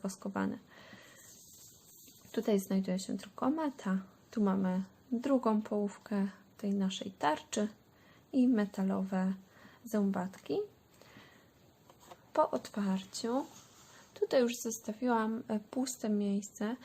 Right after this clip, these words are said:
Tu śmiało zmieści nam się zdjęcie dziewięć na trzynaście,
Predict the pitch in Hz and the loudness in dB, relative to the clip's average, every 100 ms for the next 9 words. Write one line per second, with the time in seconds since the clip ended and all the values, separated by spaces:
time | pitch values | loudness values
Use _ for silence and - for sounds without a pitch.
0 | - - - - - 262 269 - 247 269 | -16 -20 -20 -20 -8 -2 0 2 4 4
1 | 262 247 247 233 233 - 226 226 - 214 | 4 0 0 -2 0 -2 -2 -2 -2 -2
2 | 214 - 226 233 - 196 190 220 208 - | -4 -4 -2 -2 0 -2 0 0 0 -2
3 | 214 196 - 202 208 240 - | -4 -4 -4 -2 -2 -2 -6